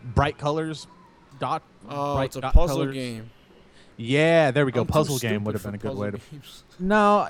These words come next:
Speaker 1: I mean, it's basically like, uh, you have a series of dots on a screen, and then if there's three in a row, then, then you swipe the three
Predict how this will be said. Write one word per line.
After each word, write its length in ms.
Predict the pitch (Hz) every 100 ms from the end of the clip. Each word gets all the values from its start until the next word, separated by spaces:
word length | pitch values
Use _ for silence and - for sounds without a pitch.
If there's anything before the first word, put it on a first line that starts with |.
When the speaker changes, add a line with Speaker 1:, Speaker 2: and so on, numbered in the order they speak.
| -
Speaker 1:
I 120 | - 180
mean, 320 | 185 180 175 -
it's 180 | 175 143
basically 880 | 175 202 - 214 196 185 170 165
like, 580 | 147 143 135 127 123 123 -
uh, 300 | 135 131 131
you 180 | 131 135
have 520 | 131 151 151 147 - -
a 100 | 135
series 440 | 120 147 147 139
of 140 | 131 107
dots 500 | 113 123 131 - - - _ _
on 140 | 123 123
a 60 |
screen, 580 | 113 - 127 139 139 143 - _ _ _
and 200 | 135 131
then 440 | 131 131 131 131 127 -
if 120 | 135
there's 240 | 143 131
three 240 | - 147 156
in 100 | 147
a 60 |
row, 300 | 135 135 143
then, 260 | 131 127 127 - - -
then 140 | 131
you 120 | 127
swipe 420 | 110 - 117 135 -
the 100 | 127
three 440 | 120 131 139 139